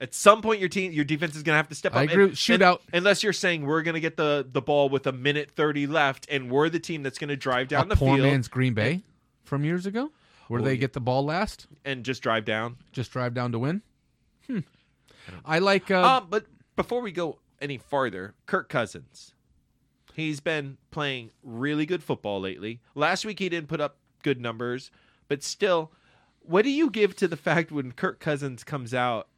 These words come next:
Speaker 1: and he's like, "Well, I needed to play with a little edge." Like, he got a fire under his, like,
Speaker 2: Yeah, he
Speaker 1: ha-
Speaker 2: said that in Washington. That was the thing. "I like to play mad. I play better when I'm angry."
Speaker 1: So he hasn't been angry for the last year and a half or something?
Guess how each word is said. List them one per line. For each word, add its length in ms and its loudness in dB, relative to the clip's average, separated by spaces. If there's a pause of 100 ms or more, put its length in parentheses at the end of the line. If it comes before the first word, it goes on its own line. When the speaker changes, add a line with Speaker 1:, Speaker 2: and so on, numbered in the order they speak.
(100)
Speaker 1:
and 200 -2
he's 300 -8
like, 260 -4
"Well, 120 2
I 140 2
needed 320 -4
to 40 -10
play 200 -4
with 140 -6
a 40 -6
little 340 -6
edge." 520 -10 (300)
Like, 140 -4
he 60 -8
got 160 2
a 40 -2
fire 340 2
under 180 -4
his, 100 -4 (260)
like, 140 -10 (200)
Speaker 2:
Yeah, 340 -2
he 80 -2
Speaker 1:
ha- 100 2
Speaker 2:
said 180 2
that 120 -2
in 80 -6
Washington. 460 -2
That 80 2
was 100 -4
the 80 -10
thing. 160 -8
"I 80 0
like 160 2
to 80 -4
play 200 0
mad. 260 2
I 60 -2
play 180 -2
better 260 0
when 140 -2
I'm 80 -4
angry." 400 -6 (120)
Speaker 1:
So 200 4
he 80 4
hasn't 260 2
been 140 -2
angry 260 -4
for 160 -6
the 80 -8
last 420 -6
year 200 -4
and 80 -8
a 20 -8
half 360 -8
or 340 -10
something? 500 -12